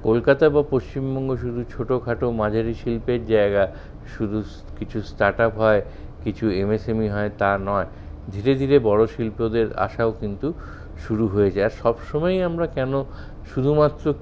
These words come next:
কি হচ্ছে না সেটাকেই দেখব, কি হচ্ছে সেইটাকে দেখতে গেলে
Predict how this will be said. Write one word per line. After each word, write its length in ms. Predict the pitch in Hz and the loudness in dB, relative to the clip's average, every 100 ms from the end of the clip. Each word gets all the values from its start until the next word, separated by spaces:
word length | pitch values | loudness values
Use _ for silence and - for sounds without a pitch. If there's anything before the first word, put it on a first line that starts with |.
| - | -4
কি 120 | 147 | -4
হচ্ছে 400 | 117 117 - 135 | -2 -4 -4 -4
না 120 | 135 | -4
সেটাকেই 440 | 117 110 117 117 | -4 -2 -2 -2
দেখব, 360 | 113 101 98 95 - | 0 0 0 -2 -4
কি 100 | 120 | -6
হচ্ছে 540 | 107 104 113 - 143 135 - - - - - | -2 -2 -4 0 2 2 -2 -14 -14 -14 -8
সেইটাকে 420 | - 120 143 143 151 | -2 0 2 2 4
দেখতে 420 | 127 123 - 143 | 2 0 2 2
গেলে 260 | 135 123 | 4 4